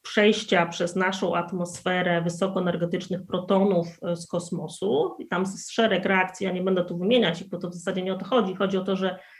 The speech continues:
jednym z produktów, e, e,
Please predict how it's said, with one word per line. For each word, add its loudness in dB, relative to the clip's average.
jednym 8
z -6
produktów, 4
e, -2
e, 0